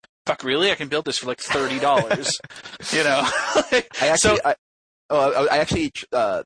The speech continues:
Speaker 2: Earl the Miststalker, the, like, three color, you know, untargetable
Speaker 1: Yeah.
Speaker 2: guy or whatever, he was selling for, like, twenty-five dollars or something at the venue. I traded two Earls for my deck.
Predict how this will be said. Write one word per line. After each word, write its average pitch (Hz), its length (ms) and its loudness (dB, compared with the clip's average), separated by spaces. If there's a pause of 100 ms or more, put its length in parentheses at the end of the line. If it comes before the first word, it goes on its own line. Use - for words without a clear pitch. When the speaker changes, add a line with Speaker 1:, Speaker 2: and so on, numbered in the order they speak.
(400)
Speaker 2:
Earl 175 260 0
the 160 80 -2
Miststalker, 139 640 -2
the, - 100 -4
like, 101 140 -6
three 127 240 -6
color, 120 580 0
you 110 120 -6
know, 101 120 -4
untargetable 123 360 -2
Speaker 1:
Yeah. 110 80 -6
Speaker 2:
guy 110 180 4
or 110 60 4
whatever, 113 320 0 (260)
he - 60 -6
was 117 100 -2
selling 190 200 2
for, 151 100 0
like, 117 160 0
twenty-five 110 560 0
dollars 98 380 -4
or 101 40 -16
something 92 400 -6
at 98 160 0
the 104 80 -8
venue. 104 380 -4 (280)
I 120 100 2
traded 160 360 -2
two 151 260 -6
Earls 123 320 2
for - 140 -8
my 92 140 0
deck. - 320 -6